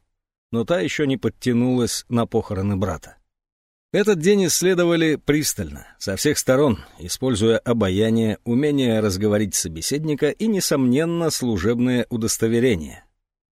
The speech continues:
Было воскресенье. Никитин вышел из дома в половине одиннадцатого утра,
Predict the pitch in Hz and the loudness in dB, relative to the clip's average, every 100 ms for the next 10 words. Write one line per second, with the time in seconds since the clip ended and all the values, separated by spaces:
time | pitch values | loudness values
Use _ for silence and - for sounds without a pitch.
0 | _ - 170 190 175 - 131 - 131 131 | _ -2 0 2 2 0 0 0 0 0
1 | 120 - _ _ _ _ 117 135 226 180 | -4 -10 _ _ _ _ -2 0 0 0
2 | 165 151 147 131 110 120 160 151 - 120 | 0 2 2 2 2 2 2 -2 -2 0
3 | 117 131 147 - 113 127 127 - 120 123 | 2 0 -2 -2 -2 0 -2 -2 -2 0
4 | 123 127 110 | 0 2 0